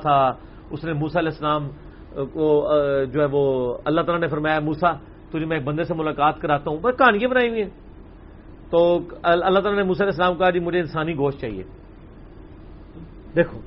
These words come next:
اللہ نے انسانی گوشت کیا کرنا ہے؟ جہاں پہ قربانی چاہیے تھی وہ قرآن میں آ گئی ہے بیٹے کی، اور وہ بھی بیٹا قربان نہیں کروایا، وہاں پہ بھی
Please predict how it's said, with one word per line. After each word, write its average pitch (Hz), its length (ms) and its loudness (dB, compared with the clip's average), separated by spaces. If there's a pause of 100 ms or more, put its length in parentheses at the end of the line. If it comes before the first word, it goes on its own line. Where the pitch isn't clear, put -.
(140)
اللہ 233 160 6
نے 269 100 4
انسانی 233 280 0
گوشت 220 220 6
کیا 208 100 4
کرنا 175 240 0
ہے؟ - 260 -16 (3250)
جہاں 175 240 4
پہ 226 100 2
قربانی 185 440 6
چاہیے 254 180 2
تھی 254 100 2
وہ 269 100 2
قرآن 220 300 4
میں 220 80 4
آ 220 140 8
گئی 208 220 2
ہے 170 60 2
بیٹے 165 300 0
کی، 165 100 -4
اور 196 100 4
وہ 202 120 4
بھی 220 160 -2 (320)
بیٹا 175 260 4
قربان 190 380 2
نہیں 226 100 -4
کروایا، 180 400 6
وہاں 170 160 2
پہ 202 120 0
بھی 202 240 0